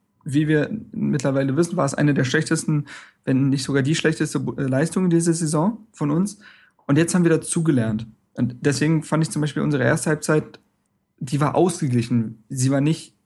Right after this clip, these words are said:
äh, es war nicht so, dass Hertha schlecht gespielt hätte. Und Hertha war in den letzten fünf Minuten auch näher am eins zu null dran.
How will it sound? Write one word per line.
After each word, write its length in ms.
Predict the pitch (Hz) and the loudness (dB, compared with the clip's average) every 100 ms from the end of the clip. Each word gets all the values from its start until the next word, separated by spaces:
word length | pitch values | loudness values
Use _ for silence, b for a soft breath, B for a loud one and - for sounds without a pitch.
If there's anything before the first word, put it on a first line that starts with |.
| _ | _
äh, 300 | - 143 139 135 B B | -4 -2 -2 -4 B B
es 80 | 135 | -4
war 60 | 131 | 0
nicht 140 | 147 | 0
so, 100 | 147 | 0
dass 160 | 143 127 | -2 0
Hertha 240 | 139 135 | 0 0
schlecht 260 | 127 143 - | -2 -2 -2
gespielt 360 | 135 - 170 185 | -6 -4 -2 -2
hätte. 240 | - 185 | 0 0
Und 120 | 139 | 0
Hertha 320 | 131 135 135 127 | -2 0 0 2
war 220 | 131 143 | 0 2
in 80 | 147 | 2
den 80 | |
letzten 260 | 135 131 147 | 2 0 -4
fünf 240 | 143 147 | -4 -4
Minuten 540 | 147 139 175 175 170 170 B B | 0 2 2 2 0 0 B B
auch 240 | - 135 | -6 -2
näher 400 | 143 139 151 156 | 0 0 2 2
am 120 | 139 143 | 0 0
eins 300 | 147 143 - | -2 -2 0
zu 80 | |
null 160 | 131 123 | 2 2
dran. 420 | 120 139 202 202 | 2 2 2 2